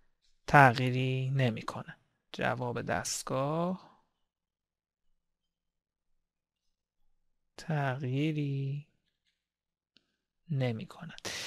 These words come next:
این در حقیقت کاری هستش که، ام،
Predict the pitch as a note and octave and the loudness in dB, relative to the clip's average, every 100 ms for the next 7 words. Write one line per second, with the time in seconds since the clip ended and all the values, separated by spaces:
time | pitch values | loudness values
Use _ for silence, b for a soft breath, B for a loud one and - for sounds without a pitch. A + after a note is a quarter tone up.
0 | B - C4 C#4+ A3 F3 E3+ F3+ A3 - | B -8 0 6 8 8 8 6 2 0
1 | G#3 G#3 G#3+ G#3+ - - G3 - - G3 | 0 2 4 2 0 -2 -2 -2 0 2
2 | F#3+ F#3+ F#3 B B B - D3 C#3 C3 | 4 4 2 B B B 4 6 6 4
3 | C3 C3+ | 2 -2